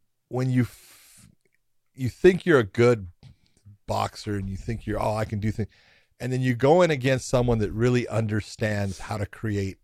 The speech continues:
angles and how to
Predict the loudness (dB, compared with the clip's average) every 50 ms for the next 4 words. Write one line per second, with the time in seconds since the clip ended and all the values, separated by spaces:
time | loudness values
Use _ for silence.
0 | _ _ _ _ -12 -10 -10 -8 -10 -12 -14 -16 -20 -20 -20 -20 _ _ _ _
1 | _ _ _ _ _ _ _ _ _ _ _ _ _ _ -10 -10 -10 -8 -4 0
2 | 4 6 6 4 4 2 0 2 2 4 4 2 0 -2